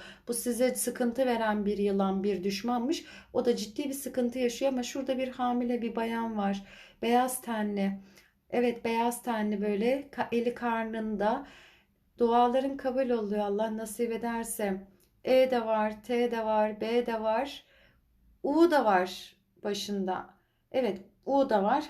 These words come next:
Allah inşallah kabul etsin. Belki de çok sevdiğiniz bir kişi için dinliyorsanız ondan da böyle hamilelik haberi alabilirsiniz. Üç kişi var. Üç kişi bir araya geliyor. Bir konuşmalar var. Bu çocuklarla ilgili mi acaba?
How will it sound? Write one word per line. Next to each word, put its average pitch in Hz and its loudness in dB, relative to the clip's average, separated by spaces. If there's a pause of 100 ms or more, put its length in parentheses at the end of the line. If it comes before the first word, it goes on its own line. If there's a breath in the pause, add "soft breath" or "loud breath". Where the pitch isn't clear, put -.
Allah 233 0
inşallah 240 -2
kabul 233 -2
etsin. 208 -4
Belki 240 0
de 233 0
çok 240 -4
sevdiğiniz 220 -2
bir 208 -2
kişi 220 -4
için 202 -4
dinliyorsanız 226 -2 (400 loud breath)
ondan 240 2
da 214 -4
böyle 214 0
hamilelik 214 -2
haberi 208 0
alabilirsiniz. 226 -2 (460 loud breath)
Üç 277 0
kişi 269 0
var. 247 4
Üç 240 -6
kişi 240 -6
bir 240 4
araya 233 4
geliyor. 226 -2
Bir 220 -8
konuşmalar 220 -2
var. 233 0 (680 loud breath)
Bu 262 2
çocuklarla 269 2
ilgili 208 0
mi 202 0
acaba? 196 0